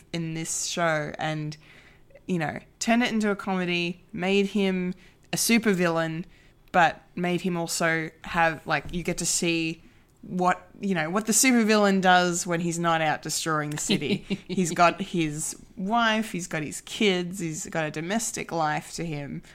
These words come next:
Speaker 1: um, and just the way he interacts with the world on a daily basis.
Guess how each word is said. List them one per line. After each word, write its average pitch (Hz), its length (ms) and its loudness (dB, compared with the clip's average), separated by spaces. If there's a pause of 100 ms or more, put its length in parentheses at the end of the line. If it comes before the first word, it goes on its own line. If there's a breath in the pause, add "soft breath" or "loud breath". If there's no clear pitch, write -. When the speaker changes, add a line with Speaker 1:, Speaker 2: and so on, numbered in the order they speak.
(280 loud breath)
Speaker 1:
um, 151 440 -2 (460 loud breath)
and 147 480 -6 (380 soft breath)
just - 240 -8
the 185 80 0
way 165 220 4
he 175 280 0
interacts 165 540 0
with 160 140 -6
the 160 80 -4
world 147 360 -2
on 143 100 -4
a 143 60 -6
daily 143 360 -4
basis. - 560 -8